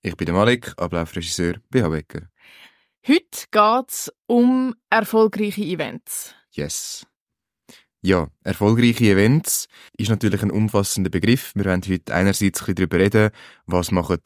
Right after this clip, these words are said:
Speaker 1: erfolgreiche Events aus, also was gehört so ein bisschen dazu, und andererseits dann vielleicht auch ein paar Inputs geben mit, was sind erfolgreiche Events. Ja, ich glaube, das ist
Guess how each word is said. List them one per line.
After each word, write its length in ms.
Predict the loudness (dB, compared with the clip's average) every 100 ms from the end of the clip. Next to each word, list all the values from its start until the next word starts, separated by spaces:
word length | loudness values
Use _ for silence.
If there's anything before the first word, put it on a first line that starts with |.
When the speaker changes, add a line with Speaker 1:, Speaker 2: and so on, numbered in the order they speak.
| -6
Speaker 1:
erfolgreiche 640 | -4 0 0 2 -2 0
Events 280 | 0 0 -2
aus, 460 | 0 0 0 -6 -10 _ _
also 240 | -10 -6 -4
was 320 | -4 -6 -8
gehört 260 | -4 -4
so 80 | -4
ein 40 | -6
bisschen 160 | -6
dazu, 400 | -2 4 4 4 -4 -20 -12
und 160 | -4 0
andererseits 600 | 0 0 0 -2 -2 -2
dann 160 | -4
vielleicht 240 | -2 -4 -4
auch 60 |
ein 60 | -4
paar 140 | -2
Inputs 380 | -2 -4 -8 -4
geben 240 | 0 0
mit, 240 | 0 -4 -10 -20 _
was 360 | -4 -2 -2 -6
sind 480 | -4 -2 0 -2 -8 _
erfolgreiche 800 | -6 -2 -2 -2 -4 -6 -10 -8
Events. 540 | -6 -4 -6 -12 -20 _ _ _ _ _ -2
Ja, 180 | 0 0 _ _ -20 -20 -20 -14
ich 140 | -8
glaube, 560 | -2 0 4 6 4 2 _
das 180 | -8 -6
ist 400 | -6 -6 -8